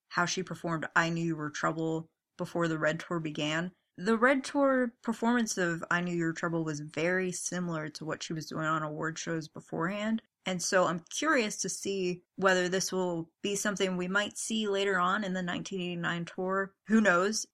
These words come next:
She always surprises us, so we'll see. But I think she can really bring this song to life in a hilarious way on stage and just make it amazing. So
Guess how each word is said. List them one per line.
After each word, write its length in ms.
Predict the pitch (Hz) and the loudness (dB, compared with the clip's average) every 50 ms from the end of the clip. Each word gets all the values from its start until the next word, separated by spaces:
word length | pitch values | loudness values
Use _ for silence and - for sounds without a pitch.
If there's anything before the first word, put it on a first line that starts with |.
| _ - | _ -6
She 160 | - - 208 - | -2 -2 0 0
always 340 | - 185 185 190 190 190 - | 0 2 2 2 0 0 -2
surprises 500 | - 170 - - - 185 175 190 190 208 | -4 -4 -2 -2 0 0 -2 -2 -2 -2
us, 200 | 214 226 220 - | -2 -2 -4 -6
so 520 | - - - 180 175 175 175 175 175 165 - _ _ - | -6 -4 -2 0 0 0 0 -2 -4 -6 -10 _ _ -2
we'll 120 | 202 202 | -2 -2
see. 320 | 196 - - 190 190 220 233 | 0 0 -2 0 0 0 0
But 400 | 220 - - 190 170 170 - - - - _ _ _ - | 0 0 2 2 2 2 0 -4 -12 -20 _ _ _ 0
I 80 | - 208 | 2 2
think 180 | 226 240 233 | 4 2 2
she 180 | - - - 208 | 2 0 0 0
can 200 | 202 190 180 165 | 0 0 0 0
really 500 | 180 180 180 180 180 180 180 175 170 170 - | 0 2 2 2 2 2 0 0 -2 -4 -8
bring 320 | 170 160 185 185 180 180 180 | -6 -2 -2 0 0 -2 -2
this 200 | 185 175 - - | -4 -4 -6 -4
song 420 | - - 185 180 175 175 165 165 | -2 -2 0 0 0 0 -2 -4
to 140 | - - 175 | -6 -6 -4
life 360 | 165 170 165 170 170 170 - _ - | -2 0 0 0 0 -2 -6 _ -6
in 100 | 185 175 | -6 -4
a 140 | 160 156 | -4 -4
hilarious 640 | 151 156 165 165 160 156 160 160 165 165 156 - - | -4 -4 -2 -2 0 0 0 0 0 -2 -4 -6 -6
way 300 | - 165 156 160 165 170 - | -4 -2 -2 -2 -2 -2 -4
on 160 | - 180 180 | -4 -4 -4
stage 560 | 170 - - - 175 175 180 185 185 175 - - _ | -6 -6 -6 -4 -4 -4 -2 -4 -4 -6 -8 -12 _
and 540 | - 175 170 170 175 170 165 165 170 156 - _ - | -6 -6 -4 -4 -4 -6 -6 -6 -8 -10 -12 _ -8
just 180 | - 180 - 190 | -6 -4 -2 0
make 180 | 190 185 170 | 0 0 0
it 100 | 175 - - | 0 -2 -2
amazing. 720 | 170 170 170 170 - 160 160 156 147 165 175 180 180 185 180 | -2 -2 0 0 0 -2 -2 -2 -2 -2 -4 -4 -4 -4 -4
So 300 | - - 175 175 170 | -2 0 0 0 0